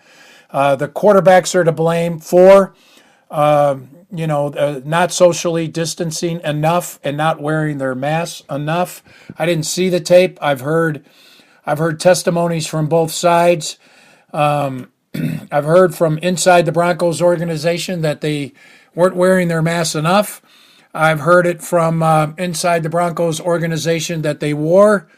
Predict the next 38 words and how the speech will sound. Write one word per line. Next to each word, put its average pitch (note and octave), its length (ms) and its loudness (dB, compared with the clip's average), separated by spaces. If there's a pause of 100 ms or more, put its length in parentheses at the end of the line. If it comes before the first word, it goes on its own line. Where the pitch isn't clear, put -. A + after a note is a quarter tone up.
(160)
their D3 160 -2
masks D3 360 -4
enough D3 340 -6
that C#3 140 -6
the D3+ 60 -6
league D#3 240 -4
shouldn't D3+ 280 -8
have C3+ 100 -12
came D3 220 -6
down D3+ 280 -2
on B2+ 220 -6
them B2 200 -8 (320)
as C#3 200 -2
hard C#3+ 220 0
as B2+ 100 -6
it, C3+ 180 -6
as C3 240 -4
they B2+ 160 -6
did. A#2+ 320 -6 (540)
Um, D3 440 -2 (160)
I E3+ 160 4
blame, G3 640 2 (460)
uh, E3+ 380 2
the E3+ 120 0
Broncos, F3+ 720 2
uh, D3 200 -2
Elway, F#3 420 2
Fangio, D#3 600 0
for D#3+ 160 -6
not F3 220 0
having F3 460 0
safeguards D#3+ 640 -4
in C#3+ 120 -10
place. F3+ 480 2 (420)
They F3+ 160 0
have E3+ 220 2
Blake E3 320 0
Bortles, G3 600 2